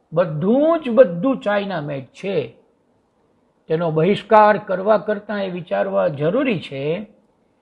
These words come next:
કે ચીન કેમ બધું જ બનાવી શકે છે અને આપણે કેમ નહીં? જય બોલાવવાની જો હુકમી છોડી દઈએ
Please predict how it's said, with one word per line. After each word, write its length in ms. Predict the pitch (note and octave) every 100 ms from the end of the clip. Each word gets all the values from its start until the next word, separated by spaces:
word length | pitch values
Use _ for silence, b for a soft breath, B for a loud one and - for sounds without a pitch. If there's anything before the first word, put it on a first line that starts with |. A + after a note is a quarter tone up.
| _ _ _
કે 80 | C#4+
ચીન 560 | G3 - - A3+ C#4+ E4+
કેમ 340 | - D#4 F#4 G3
બધું 340 | D#3+ D3 A3+
જ 60 | D#3
બનાવી 500 | C3+ C3+ D#3 G3 G3
શકે 420 | - G3+ F#3+ E3+
છે 140 | - G#3
અને 140 | G3+ G3
આપણે 400 | F3 G3 C4 B3
કેમ 580 | - - B3 A#3 B2+ A#2+
નહીં? 280 | D3 C#3+ - _ _ _ _ _ _ _ _ _ _ _ _ _ -
જય 400 | C3 D#3 A3 A#3+
બોલાવવાની 720 | F#3 G3 G#3+ G#3+ G#3+ G#3 G#3+
જો 180 | D#3 D3
હુકમી 460 | C3+ D3+ F3 F#3+ F#3
છોડી 340 | - D3+ D#3
દઈએ 360 | F3+ G#3+ A3+ C#4